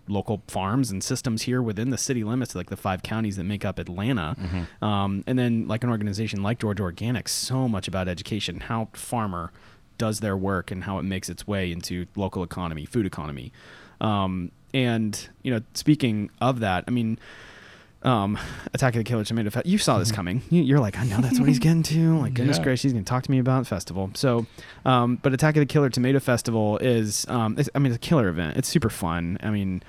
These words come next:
Speaker 1: um, I've been to both, like, West Side and then, uh, the one year I think it was at, uh, Piedmont. You know?
Speaker 2: Mm-hmm.
Speaker 1: Yeah. So,
Speaker 2: Mm-hmm.
Speaker 1: um, I've kinda seen it in,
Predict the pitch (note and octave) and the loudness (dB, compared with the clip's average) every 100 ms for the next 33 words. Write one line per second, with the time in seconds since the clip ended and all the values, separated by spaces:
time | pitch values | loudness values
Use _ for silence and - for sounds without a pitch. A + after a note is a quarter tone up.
0 | - - - A2+ G#2 G2 F#2+ G2+ - - | -18 -20 -2 2 2 2 0 -4 -6 -6
1 | B2+ C3+ C#3+ A#2+ C#3+ - A2+ G#2 B2+ A#2 | 0 4 4 4 2 0 -6 -4 -4 -2
2 | C#3 B2 A#2+ B2+ B2 A#2 - A2 G#2 A2 | -2 -2 0 0 0 0 -2 -4 -2 -2
3 | A2+ G#2+ G2 A#2 G#2 G2+ - - - - | -2 -2 -4 -4 -4 -4 -8 -18 -20 -16
4 | - F2+ E2+ F2 - D#3+ G#2 - - - | -6 -6 -4 -8 0 0 0 -4 -12 0
5 | G#2+ A2+ A2 C#3+ - G2+ A#2 A#2 A#2 A#2+ | 4 4 6 4 4 2 4 4 6 4
6 | D#3+ E3 A#2+ A#2 A2+ - C3+ C3 A2+ C#3 | 2 0 0 2 0 -2 0 0 2 0
7 | B2 A2+ A2 | 2 0 -2